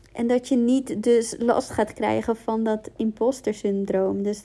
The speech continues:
dat je niet ineens aan jezelf gaat twijfelen en zo. Want, oh, dat is zo naar. Dat is echt een naar gevoel wel. Dus dat hoop ik niet dat je dat, eh,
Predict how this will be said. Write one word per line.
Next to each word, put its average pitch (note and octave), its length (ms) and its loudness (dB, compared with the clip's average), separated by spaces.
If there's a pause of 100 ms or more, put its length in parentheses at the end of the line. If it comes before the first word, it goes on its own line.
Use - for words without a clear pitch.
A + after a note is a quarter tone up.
dat G#3+ 200 -6
je A3+ 80 -4
niet A3 240 0
ineens A3 460 -2 (400)
aan - 120 0
jezelf A#3+ 440 8
gaat A3+ 200 0
twijfelen G3+ 480 2
en G#3 100 2
zo. G#3 220 4
Want, G3+ 240 -2
oh, G3 240 2
dat G#3+ 120 -4
is - 240 -14
zo D#4 200 6
naar. E4 400 6 (580)
Dat C4 100 -6
is - 60 -6
echt - 240 0
een B3+ 140 6
naar B3 300 2
gevoel A#3 440 -2
wel. G3+ 300 2
Dus A3+ 320 -2 (920)
dat A3 180 0
hoop G#3+ 200 4
ik - 80 -20
niet G#3+ 240 2
dat G#3+ 200 -2
je - 80 -14
dat, G#3 300 -6
eh, G#3 80 -4